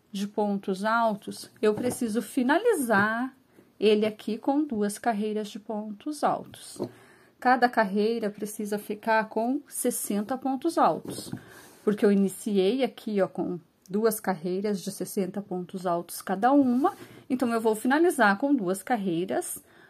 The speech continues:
de sessenta pontos altos cada uma. Aí, eu subo aqui, ó, duas correntinhas, laço o fio na minha agulha, viro o meu trabalho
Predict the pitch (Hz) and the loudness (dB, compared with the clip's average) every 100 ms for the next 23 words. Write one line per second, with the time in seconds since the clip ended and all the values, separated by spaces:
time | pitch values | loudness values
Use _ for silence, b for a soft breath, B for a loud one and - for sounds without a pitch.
0 | b b b b _ _ _ - 247 269 | b b b b _ _ _ -4 -4 0
1 | 320 302 262 254 277 269 262 285 262 208 | -2 0 0 -2 -4 -4 -2 0 2 2
2 | 208 - 220 208 339 277 165 196 b b | -2 -4 -4 -2 -2 -2 -4 -8 b b
3 | b _ _ _ _ _ _ - 220 262 | b _ _ _ _ _ _ -4 -2 0
4 | 302 - 285 247 220 254 - - - - | -2 0 2 2 0 -4 -6 -8 -6 -6
5 | 175 b b b - 285 262 - 202 180 | -8 b b b -2 0 0 -2 -6 -4
6 | 175 - - 196 196 269 269 - - _ | -6 -12 -8 -6 -4 -6 -8 -12 -16 _
7 | _ 214 220 226 202 - 196 190 190 196 | _ 2 4 2 -4 -4 -2 -2 -2 -2
8 | 185 208 220 262 254 B B B B - | -2 -4 -4 -6 -8 B B B B -2
9 | 233 311 294 226 185 190 202 196 202 202 | 2 4 4 2 0 0 0 0 2 2
10 | 202 220 269 370 | 2 0 -2 -4